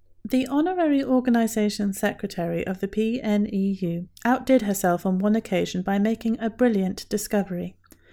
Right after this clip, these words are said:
She found out that people can't read, that it is useless to provide them with printed matter, for they only get the vaguest idea of what is meant to be conveyed.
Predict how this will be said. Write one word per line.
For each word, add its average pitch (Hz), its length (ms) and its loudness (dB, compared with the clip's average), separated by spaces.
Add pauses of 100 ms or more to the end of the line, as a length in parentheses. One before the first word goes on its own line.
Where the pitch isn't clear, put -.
(120)
She 349 240 -2
found 381 280 0
out 190 200 0
that - 180 -4
people 240 500 -2
can't 190 480 -2 (120)
read, 233 400 0 (580)
that 240 220 0
it 247 100 -4
is 240 220 2
useless 262 360 0
to 208 100 -4
provide 214 420 4
them 202 100 2
with 190 160 0
printed 208 380 0
matter, 202 320 0
for 208 160 0
they 220 160 4
only 262 240 4
get 233 180 -4
the 214 100 2
vaguest 262 460 4
idea 175 320 2
of 185 80 -2
what 208 180 0
is 202 120 -2
meant 190 200 0
to - 80 -12
be 175 140 -2
conveyed. 190 600 2